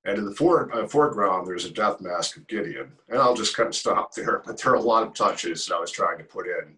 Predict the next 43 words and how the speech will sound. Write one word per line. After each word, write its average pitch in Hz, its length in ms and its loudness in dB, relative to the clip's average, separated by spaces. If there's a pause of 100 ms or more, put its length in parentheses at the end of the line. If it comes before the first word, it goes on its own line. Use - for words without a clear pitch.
(100)
you 85 80 -10
know, 82 80 -4
like, 80 160 -4
you 85 80 -4
know, 78 60 -8
like, 78 200 -8
you 85 100 -8
know, 76 160 -8
subtle. - 460 0 (160)
And 95 140 -12
it 95 40 -12
was 98 140 -8
kind 120 160 2
of 107 80 -2
impression-, 107 560 -2 (340)
impressionistically 104 1000 0
done. - 340 -4 (720)
But, 98 200 0
uh, 92 400 0 (180)
you - 100 -2
know, - 60 -4 (300)
there, 82 280 -4 (100)
actually. 90 420 -8 (680)
And 120 100 -2
the 131 80 2
cards, - 420 4
I 110 140 0
think 135 160 -8
they 120 140 -2
print - 300 -2
beautifully 127 440 -2
these 78 280 -10
days, 76 300 -6
actually. 90 420 -4
Like, 95 220 -6
yeah, 92 220 -6
the, 92 300 -6 (680)
the, 92 40 -6
uh, 101 280 2
you - 60 -8
know, 104 80 -6
the 82 80 -12
print, - 260 -2